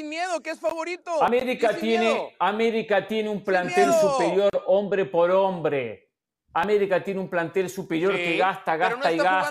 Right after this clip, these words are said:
Speaker 2: gasta, tiene
Speaker 1: bien,
Speaker 2: más
Speaker 1: pero no está
Speaker 2: plantel.
Speaker 1: jugando bien.
Speaker 2: No está
Speaker 1: Pero
Speaker 2: jugando
Speaker 1: tú no
Speaker 2: bien.
Speaker 1: estás, pero no,
Speaker 2: No
Speaker 1: entonces,
Speaker 2: está jugando bien.
Speaker 1: entonces,
Speaker 2: Y el
Speaker 1: entonces,
Speaker 2: fútbol,
Speaker 1: Chivas está jugando bien.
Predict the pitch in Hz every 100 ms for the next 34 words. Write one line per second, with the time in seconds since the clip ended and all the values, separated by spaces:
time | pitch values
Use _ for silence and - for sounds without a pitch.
0 | 294 139 190 180 185 185 185 165 208 190
1 | 185 156 120 262 254 294 285 160 247 247
2 | 185 180 180 165 160 156 139 247 247 -
3 | 175 170 175 _ 143 165 233 247 - 175
4 | 170 170 147 117 285 262 - 135 175 170
5 | 226 240 180 175 170 - 302 226 240 214
6 | 185 160 -